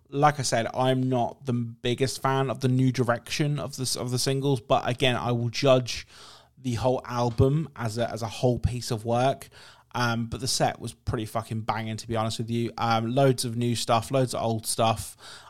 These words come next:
Uh, they're just a really good, polished rock band with loads of fantastic songs. Um, and yeah, it's, uh, one thing I will say is they've definitely got a loyal fan base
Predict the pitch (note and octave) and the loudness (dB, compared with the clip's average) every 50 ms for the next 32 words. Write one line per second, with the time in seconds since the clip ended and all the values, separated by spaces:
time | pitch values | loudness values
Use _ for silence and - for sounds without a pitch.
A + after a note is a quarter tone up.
0 | - _ - A#2+ A#2+ A#2+ A#2+ C#3 C#3 F3+ F3+ - E3+ C#3 B2 A#2+ C3 C3 B2+ B2+ | -12 _ -2 0 2 2 2 2 0 0 -2 -2 -2 0 2 2 2 4 4 2
1 | A#2 A#2+ A2+ - C3+ B2+ B2 B2 - - - - A#2+ A#2+ A#2+ A2+ - - B2+ B2+ | 0 -4 -2 0 2 2 2 2 -2 -4 -2 0 2 2 0 0 0 0 0 0
2 | - - A#2+ A#2 A#2 A#2+ A#2 A#2+ A#2 A#2+ B2 B2 B2 A#2+ - - A2+ - B2 B2 | 0 0 0 0 0 0 0 -2 -2 0 2 2 2 0 0 -4 -6 -4 -4 -4
3 | A#2 - B2 A#2 A2+ - - A2 - - B2+ B2 A#2+ A#2+ A#2+ A2+ - - - - | -2 -2 -2 -2 -2 -4 -8 -6 -4 -2 -2 0 0 -2 -2 -2 -4 -4 -6 -10
4 | - - - - - _ _ _ - B2 B2+ B2 B2 B2 A#2+ A#2+ A#2+ - _ _ | -20 -20 -20 -20 -20 _ _ _ -2 0 2 2 2 0 -2 -4 -6 -10 _ _
5 | _ - C3 B2 C3 E3+ F#3 G3 F#3+ D3+ - - - - _ - C3+ C#3 B2+ - | _ -12 -6 -2 0 2 2 2 2 0 -4 -10 -18 -16 _ -2 0 0 0 2
6 | - C3+ B2+ B2+ B2+ F#2+ B2+ C#3+ D3+ D3 C#3+ C#3+ B2+ B2+ C3 C3+ B2 - A#2+ A2+ | 2 4 4 4 4 2 4 4 4 4 4 4 4 4 4 2 2 2 2 0
7 | G#2+ G#2 A#2 B2 A#2 A#2+ A#2 C#3+ C3+ A#2 - C3 B2+ A#2 G#2+ E2+ B2 A#2+ A#2+ B2 | 0 0 -4 -4 -4 -2 -2 -2 -2 -2 -2 -6 -6 -4 -2 -2 0 2 2 2
8 | B2+ B2 B2 A#2+ A2 - - A#2 A2+ A2 A2 G2+ G#2 G#2+ G2+ - - | 2 2 0 -2 -4 -2 -2 -2 -2 -2 -2 -4 -4 -4 -4 -6 -8